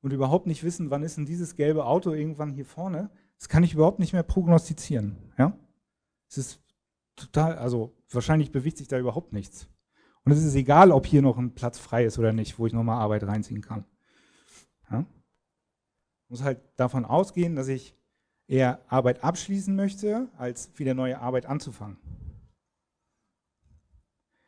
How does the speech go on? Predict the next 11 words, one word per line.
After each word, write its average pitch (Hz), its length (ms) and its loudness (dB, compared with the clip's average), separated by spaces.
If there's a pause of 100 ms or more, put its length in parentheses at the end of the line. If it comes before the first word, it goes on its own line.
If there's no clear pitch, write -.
(680)
Fangt 160 260 -12
an, 214 380 -6 (300)
<laughs> - 300 6 (640)
eure 127 280 -2
Arbeit 139 800 -2 (500)
und 120 160 -6
die 117 180 -6
Durchlaufzeiten 135 920 -2
zu - 140 -8
messen, 123 420 -4
weil 104 280 -6